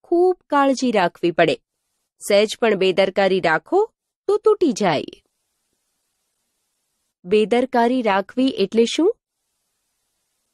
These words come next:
તમે કયો વિકલ્પ ધાર્યો? હા,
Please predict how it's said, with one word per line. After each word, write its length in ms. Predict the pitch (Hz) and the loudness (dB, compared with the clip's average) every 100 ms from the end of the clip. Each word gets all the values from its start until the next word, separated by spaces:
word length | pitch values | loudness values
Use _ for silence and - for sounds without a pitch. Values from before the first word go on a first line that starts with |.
| _ _ _ _ _ _ | _ _ _ _ _ _
તમે 200 | 320 339 | -2 -2
કયો 320 | 370 339 339 | 0 0 0
વિકલ્પ 400 | 277 226 202 185 | 0 0 0 -2
ધાર્યો? 520 | 180 190 185 160 151 - _ _ _ _ _ _ _ _ _ _ _ _ _ _ _ _ _ _ | -2 -4 0 0 0 -4 _ _ _ _ _ _ _ _ _ _ _ _ _ _ _ _ _ _
હા, 420 | 202 233 220 160 | -6 0 0 0